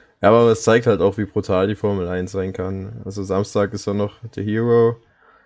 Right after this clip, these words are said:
mit der richtigen Entscheidung, die Reifen zu wechseln und, äh, einen Tag später dann,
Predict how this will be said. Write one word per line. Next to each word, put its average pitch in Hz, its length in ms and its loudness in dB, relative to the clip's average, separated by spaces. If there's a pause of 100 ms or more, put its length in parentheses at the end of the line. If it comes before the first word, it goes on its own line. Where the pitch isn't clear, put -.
(200)
mit 104 140 -2
der 107 120 4
richtigen 110 340 -2
Entscheidung, 107 480 2
die 101 100 -2
Reifen 101 320 0
zu 95 200 -8
wechseln 107 520 -2
und, 95 340 -6
äh, 92 200 -12
einen 95 140 -6
Tag 98 180 -4
später 101 400 0
dann, 98 380 -2